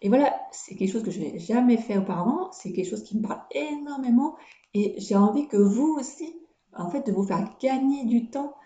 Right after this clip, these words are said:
que vous preniez, euh, d'un côté, vous prenez un temps pour vous pendant un mois, je vous accompagne là-dedans.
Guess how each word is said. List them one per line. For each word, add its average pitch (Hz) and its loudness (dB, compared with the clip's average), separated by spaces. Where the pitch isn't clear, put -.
que - -6
vous 208 0
preniez, 240 4
euh, 180 -2
d'un 202 0
côté, 254 0
vous 294 -2
prenez 220 6
un 185 0
temps 240 0
pour 233 2
vous 240 4
pendant 190 0
un 220 6
mois, 226 10
je - -2
vous 190 0
accompagne 190 0
là-dedans. 285 -6